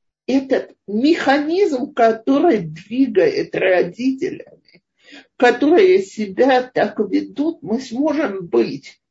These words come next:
более терпеливыми, более терпимыми и легче прощать.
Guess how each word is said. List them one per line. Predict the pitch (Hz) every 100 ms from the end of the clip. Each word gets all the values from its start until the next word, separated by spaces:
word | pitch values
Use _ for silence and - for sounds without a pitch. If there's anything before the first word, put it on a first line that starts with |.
| _ _ - -
более | 160 247 330 302 247 190 226
терпеливыми, | - 214 220 214 - 214 175 139 - - - 180 165 180
более | 185 165 262 294 311 233 190
терпимыми | 190 - 233 262 - - 156 165 170 180 196 269
и | 311 359 381
легче | 403 - - 370
прощать. | - 370 349 - - 277 - -